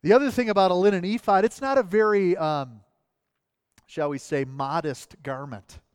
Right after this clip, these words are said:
And that's gonna come up a little bit later in the story. So David's wearing a linen ephod. He's dancing with all his might before the Lord in worship. And in verse fifteen, David and all the house of Israel brought up the ark of the Lord with shouting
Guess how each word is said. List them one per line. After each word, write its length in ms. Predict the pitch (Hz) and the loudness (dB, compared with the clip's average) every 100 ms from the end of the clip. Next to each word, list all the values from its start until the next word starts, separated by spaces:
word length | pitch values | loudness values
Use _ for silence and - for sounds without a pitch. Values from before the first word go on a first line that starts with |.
| _ _ _ _ _ _ _ _ _ | _ _ _ _ _ _ _ _ _
And 80 | 131 | -8
that's 180 | 156 - | -8 -6
gonna 140 | 151 | -10
come 240 | - 151 | -6 -4
up 160 | 147 143 | -2 -4
a 40 | |
little 200 | 127 139 | -6 -10
bit 100 | 135 | -10
later 280 | 123 123 123 | -8 -8 -8
in 40 | 113 | -12
the 60 | |
story. 480 | 104 - 120 110 98 _ _ _ _ _ _ _ _ _ _ _ | -18 -12 -10 -10 -16 _ _ _ _ _ _ _ _ _ _ _
So 160 | _ 170 | _ -6
David's 440 | 151 190 208 175 | 2 2 4 -2
wearing 280 | 180 196 196 | -2 -4 -2
a 40 | 185 | 0
linen 320 | 190 202 185 | 2 0 -2
ephod. 360 | 202 - 202 | -4 0 0
He's 200 | 196 175 | 0 -2
dancing 520 | 139 202 202 226 - 220 | 2 4 4 0 -4 -6
with 140 | 196 | 0
all 160 | 196 208 | 0 2
his 240 | 202 - | 2 2
might 180 | 185 208 | 0 0
before 320 | 190 - 202 | -4 -6 -4
the 120 | 185 | -4
Lord 320 | 170 180 196 | -4 -4 -4
in 180 | 196 160 | -6 -10
worship. 580 | 160 202 - 208 208 _ - _ | -8 -10 -4 -6 -6 _ -20 _
And 140 | 170 175 | -4 -2
in 60 | |
verse 220 | 165 185 | 0 -2
fifteen, 460 | - 196 - 202 190 147 | 0 -4 -2 -6 -6 -2
David 400 | 165 202 202 185 | 0 0 0 0
and 120 | 156 | -4
all 320 | 156 175 214 | -2 4 4
the 120 | 208 | 4
house 280 | 180 185 - | 0 -4 -4
of 120 | 160 | -6
Israel 400 | 170 165 151 139 | -6 -6 -6 -6
brought 420 | 120 127 156 185 - | -6 -6 -2 -2 -2
up 320 | 147 135 _ _ _ - | -6 -6 _ _ _ -8
the 120 | 131 | -2
ark 240 | 143 170 | -2 -2
of 120 | 165 | -6
the 100 | 151 | -6
Lord 300 | 147 143 135 | -6 -6 -6
with 160 | 120 120 | -10 -16
shouting 640 | - - 170 175 175 175 | -12 -4 -2 -2 -6 -8